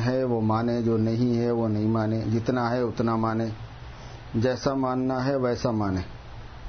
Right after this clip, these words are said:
عقیدہ ماننے کا نام ہے، کرنے کا نام عمل ہوتا ہے، ماننے کا نام عقیدہ ہوتا ہے، اور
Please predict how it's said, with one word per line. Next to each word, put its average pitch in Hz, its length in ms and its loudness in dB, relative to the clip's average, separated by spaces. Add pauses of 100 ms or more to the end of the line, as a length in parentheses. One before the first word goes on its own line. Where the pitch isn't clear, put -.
(1080)
عقیدہ 135 380 0
ماننے 131 680 2
کا 143 160 0
نام 101 280 0
ہے، 92 80 -4 (640)
کرنے 123 340 0
کا 123 120 0
نام 117 220 0
عمل 127 280 2
ہوتا 123 320 0
ہے، 120 180 -2
ماننے 120 540 2
کا 127 120 0
نام 117 260 -2 (1300)
عقیدہ 139 380 0
ہوتا 123 420 0
ہے، 117 180 0 (120)
اور 120 200 0